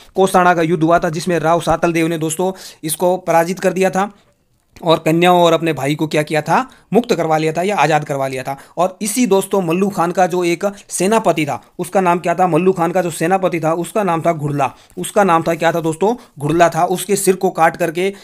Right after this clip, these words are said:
सातल देव जी ने कन्याओं को दिया था और कन्याओं ने गांव में घूम घूम करके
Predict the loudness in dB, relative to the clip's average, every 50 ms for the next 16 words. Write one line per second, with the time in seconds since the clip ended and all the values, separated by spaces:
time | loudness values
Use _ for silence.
0 | -20 _ _ _ _ _ _ -2 0 0 2 0 2 2 2 0 0 0 -2 -2
1 | -2 -4 -6 -10 _ _ -6 -4 -2 0 2 2 2 0 0 -2 -2 -4 -2 0
2 | 0 0 0 0 -2 -2 -2 0 0 0 0 0 -2 -2 -4 -4 -8 -12 -18 -20
3 | -20 _ _ _ _ -6 0 2 4 4 4 2 2 0 -2 -2 0 0 0 2
4 | 2 0 0 -2 0 -2 -2 -2 -2 -2 -2 -2